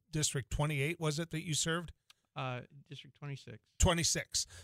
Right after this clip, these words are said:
Speaker 1: I think that th-, those individuals know you. You put your name on the ballot, and they got to know you. That being said,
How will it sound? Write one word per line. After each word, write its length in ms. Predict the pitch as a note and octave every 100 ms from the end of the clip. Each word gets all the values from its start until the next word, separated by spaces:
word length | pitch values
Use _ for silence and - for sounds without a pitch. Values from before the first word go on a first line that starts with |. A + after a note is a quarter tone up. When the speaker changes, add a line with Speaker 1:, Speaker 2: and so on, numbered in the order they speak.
| -
Speaker 1:
I 100 | C#3+
think 280 | C#3 F3 D3
that 220 | E3 C#3+
th-, 140 | F3 C#3
those 260 | D3+ D#3+
individuals 560 | E3+ D#3+ D#3 D#3+ E3+ C#3+
know 180 | D3+ B2+
you. 140 | C3
You 160 | D3+ C#3+
put 240 | - D3
your 80 | E3
name 220 | C#3+ D3
on 80 | D3
the 80 | C#3+
ballot, 320 | B2+ B2 D3
and 80 | D#3+
they 100 | C3+
got 240 | C#3 C#3+ -
to 100 | C3
know 140 | G#2+
you. 180 | G2 G2 - - - -
That 220 | D#3 E3
being 220 | D3+ D#3+ C3+
said, 460 | - A3 D#3+ C#3+